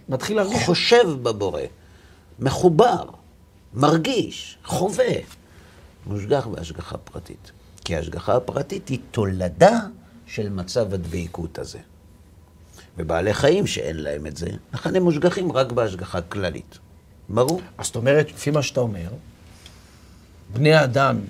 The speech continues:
Speaker 1: הגויים, למשל,
Speaker 2: נו.
Speaker 1: לא מושגחים על ידי הקדוש
Speaker 2: למה?
Speaker 1: ברוך הוא. כי הם לא
Speaker 2: הגוי,
Speaker 1: מאמינים בו.
Speaker 2: הגוי יכול, מי שלא מאמין, לא מאמין, יכול גם יהודי.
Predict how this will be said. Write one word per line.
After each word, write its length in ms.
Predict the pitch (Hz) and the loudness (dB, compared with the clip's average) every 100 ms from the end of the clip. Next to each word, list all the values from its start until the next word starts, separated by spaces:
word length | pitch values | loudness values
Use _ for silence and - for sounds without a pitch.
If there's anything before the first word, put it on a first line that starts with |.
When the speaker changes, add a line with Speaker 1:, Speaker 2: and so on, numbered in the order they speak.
| - - | -14 -6
Speaker 1:
הגויים, 480 | 127 123 135 120 101 | -2 2 4 4 0
למשל, 540 | 101 98 - 101 104 160 - - - - - - _ - - - - - - - _ - - - - - - - - - - _ | -4 -6 -8 -8 -10 -12 -16 -20 -20 -20 -20 -20 _ -20 -20 -20 -20 -20 -20 -20 _ -20 -20 -20 -20 -20 -20 -20 -20 -20 -20 _
Speaker 2:
נו. 240 | 98 98 95 113 - - 95 | -6 -4 -6 -10 -20 -18 -6
Speaker 1:
לא 60 | |
מושגחים 460 | 127 160 208 285 269 | -6 -4 -6 -8 -8
על 80 | 120 | -10
ידי 120 | 76 | -12
הקדוש 140 | - | -6
Speaker 2:
למה? 140 | 98 90 | -6 -4
Speaker 1:
ברוך 120 | 101 | -8
הוא. 80 | - - - - - - - - | -12 -20 -20 -20 -20 -20 -20 -16
כי 220 | 101 110 | -12 -8
הם 160 | 107 | -6
לא 300 | 110 117 131 | 0 4 6
Speaker 2:
הגוי, 80 | 156 180 | 8 8
Speaker 1:
מאמינים 300 | 180 202 262 | 8 8 6
בו. 160 | 254 127 - | 2 -2 -8
Speaker 2:
הגוי 320 | 90 92 113 | -4 0 0
יכול, 380 | 92 - 113 120 - - 69 - - | -2 0 0 0 -6 -16 -16 -18 -12
מי 160 | 92 120 | -6 -4
שלא 260 | - 87 | -4 -2
מאמין, 180 | 87 104 | -2 -2
לא 80 | 120 | 0
מאמין, 180 | 151 98 | 0 0
יכול 180 | 90 95 | -2 -2
גם 140 | 101 | 2
יהודי. 340 | 117 147 165 | 2 4 0